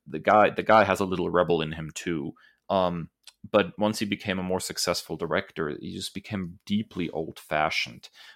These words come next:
Um, and that, that radiates off of him even on set. If you've ever seen any pictures of him on set, he's always wearing a suit and tie. Um, he, he very much is like, "I'm gonna come to my, my work looking as professional as possible." That's not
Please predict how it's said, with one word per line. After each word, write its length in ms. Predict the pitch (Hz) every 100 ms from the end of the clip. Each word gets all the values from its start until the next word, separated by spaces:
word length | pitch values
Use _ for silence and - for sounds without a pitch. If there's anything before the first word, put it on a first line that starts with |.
| _
Um, 300 | - 80 80 -
and 200 | 87 82
that, 240 | 85 87 -
that 180 | 98 90
radiates 640 | 92 87 82 80 80 -
off 240 | 60 78 -
of 100 | -
him 200 | 85 78
even 180 | 82
on 140 | 80 78
set. 380 | - - 92 -
If 120 | -
you've 80 | 85
ever 120 | 85
seen 200 | - 82
any 120 | 80
pictures 440 | - 95 - 90
of 60 | -
him 160 | 85 80
on 100 | 76
set, 300 | - 101 -
he's 160 | 82
always 340 | 60 87 80 -
wearing 280 | 87 82
a 60 | 80
suit 260 | - 90 82
and 80 | 76
tie. 400 | - 90 53 - _ _ _ _ _ _
Um, 220 | 82 78
he, 160 | 80 80
he 400 | - 76 87 85
very 300 | 80 95 92
much 220 | 87 85
is 120 | 85 -
like, 200 | 82 -
"I'm 120 | 90
gonna 140 | 85
come 240 | - 85 85
to 80 |
my, 260 | 87 82 76
my 320 | - 85 80 80
work 480 | 73 95 90 -
looking 260 | 95 82 80
as 80 | 80
professional 600 | - - 85 - - 78
as 100 | -
possible." 500 | - 95 - 67 65
That's 240 | 82 -
not 240 | 90 85